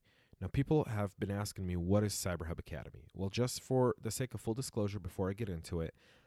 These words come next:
I am a part of Cyber Hub Academy. My, uh, partners there have, uh, supported my vision for Cyber Hub Engage, uh, in turn, in, in return for their sponsorship. But they are cyber business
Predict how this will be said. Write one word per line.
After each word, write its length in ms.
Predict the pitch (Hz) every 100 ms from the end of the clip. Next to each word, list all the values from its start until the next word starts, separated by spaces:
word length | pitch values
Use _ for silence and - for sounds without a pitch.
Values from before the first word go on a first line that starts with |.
| _ _
I 120 | 95 95
am 160 | 104
a 60 | 123
part 220 | - 131
of 80 | 113
Cyber 280 | - 85 87
Hub 120 | 90
Academy. 440 | - 90 85 87
My, 260 | 87 82 71
uh, 120 | 87 85
partners 380 | - 139 123 110
there 180 | 110 101
have, 140 | 98 - -
uh, 140 | 90
supported 500 | 85 - - 120 117
my 180 | 104 98
vision 320 | 92 95 95
for 200 | 90 -
Cyber 340 | 85 - 92 85
Hub 160 | 90
Engage, 500 | 85 82 82 80 - - _ _ _ _ -
uh, 220 | 95 87 -
in 160 | 104
turn, 320 | 101 107 95 -
in, 180 | 98 -
in 260 | 101 104
return 360 | 95 - 95 87
for 320 | - 92 87
their 220 | 85 85
sponsorship. 600 | - - 95 - 62 - - -
But 280 | 92 110 -
they 200 | 95 107
are 140 | 95
cyber 460 | 90 - 120 120 107
business 400 | 110 101 101